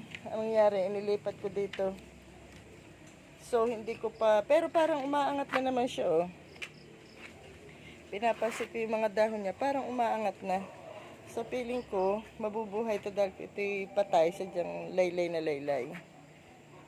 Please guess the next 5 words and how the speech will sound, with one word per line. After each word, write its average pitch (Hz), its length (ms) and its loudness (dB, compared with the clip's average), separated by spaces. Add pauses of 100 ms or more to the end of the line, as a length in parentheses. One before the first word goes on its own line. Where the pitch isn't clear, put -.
(240)
Yan, 170 180 -10
guys. 156 480 -4 (1400)
Hmm. 165 240 -14 (1800)
Hopefully, 233 640 -4
oh, 175 220 -2